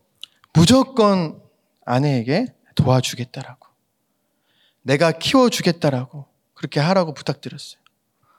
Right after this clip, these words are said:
"내가 늙었는데 어떻게 내가 키우니?" 하시길래 그냥 말이라도 그렇게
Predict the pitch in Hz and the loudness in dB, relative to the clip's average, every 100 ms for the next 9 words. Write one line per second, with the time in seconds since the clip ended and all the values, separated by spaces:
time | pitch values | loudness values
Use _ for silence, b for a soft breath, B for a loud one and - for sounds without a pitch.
0 | b b b b 147 180 147 156 190 180 | b b b b 2 2 2 2 2 2
1 | 165 151 143 143 127 123 _ _ 123 - | 2 2 2 0 -2 -6 _ _ -2 -2
2 | 151 135 120 120 113 120 - 185 170 123 | -2 -2 -2 -4 -6 -8 -8 -6 -6 -6
3 | 113 110 - _ 143 - 135 117 156 135 | -8 -10 -18 _ -4 -2 -2 -2 -2 -4
4 | - B B B B B B - 220 233 | -8 B B B B B B 0 4 4
5 | 214 156 170 233 220 202 196 165 214 - | 4 2 2 2 2 2 0 0 0 2
6 | 180 165 135 113 | 2 2 0 -6